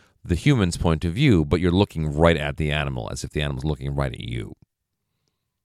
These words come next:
And kinda going, "What are you people doing?" <laughs> You know,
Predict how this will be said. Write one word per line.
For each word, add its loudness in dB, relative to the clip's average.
And -10
kinda -2
going, -2
"What 2
are -2
you -6
people -6
doing?" -4
<laughs> -20
You -4
know, 4